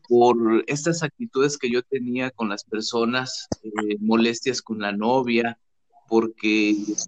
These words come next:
pues, ella era alegre, ella era muy contenta, y a mí me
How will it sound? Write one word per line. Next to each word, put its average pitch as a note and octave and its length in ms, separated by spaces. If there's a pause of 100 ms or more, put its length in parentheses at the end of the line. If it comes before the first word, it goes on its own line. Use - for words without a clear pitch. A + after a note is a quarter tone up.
(160)
pues, B2+ 200
ella D3 160
era C3+ 100
alegre, A2+ 500 (280)
ella A#2+ 140
era A#2 100
muy A2+ 200
contenta, A2+ 600 (720)
y A#2+ 280
a B2 80
mí D3+ 240 (640)
me B2 720